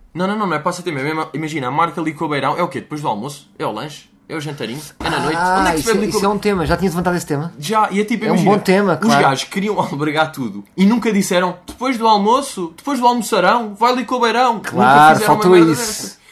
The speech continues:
Speaker 1: E eles
Speaker 2: Vai
Speaker 1: é
Speaker 2: lá.
Speaker 1: tipo, "Olha, somos para tudo, não são para nada."
Speaker 2: Claro, a imagem que eu fiquei é que é po-, a seguir ao almoço e para o,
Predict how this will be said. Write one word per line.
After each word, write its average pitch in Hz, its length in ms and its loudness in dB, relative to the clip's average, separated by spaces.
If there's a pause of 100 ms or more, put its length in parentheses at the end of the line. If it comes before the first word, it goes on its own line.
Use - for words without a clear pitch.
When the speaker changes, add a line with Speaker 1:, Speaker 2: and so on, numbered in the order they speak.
(320)
Speaker 1:
E 139 60 -10
eles 180 60 2
Speaker 2:
Vai 233 100 8
Speaker 1:
é 208 40 0
Speaker 2:
lá. 240 60 2
Speaker 1:
tipo, 156 180 -2
"Olha, 156 140 0
somos 175 240 -8
para 170 120 -8
tudo, 120 220 -10
não 127 120 -8
são 131 140 -10
para 120 120 -10
nada." 98 200 -10 (120)
Speaker 2:
Claro, 117 320 -4
a 123 60 -2
imagem 156 320 0
que 127 80 -8
eu - 20 -6
fiquei 185 200 -6
é 190 80 -6
que - 160 -10
é - 20 -6
po-, - 180 -8
a - 80 -8
seguir 147 200 -4
ao 147 60 2
almoço 160 520 -4
e 160 100 -10
para 151 160 -10
o, 147 360 -6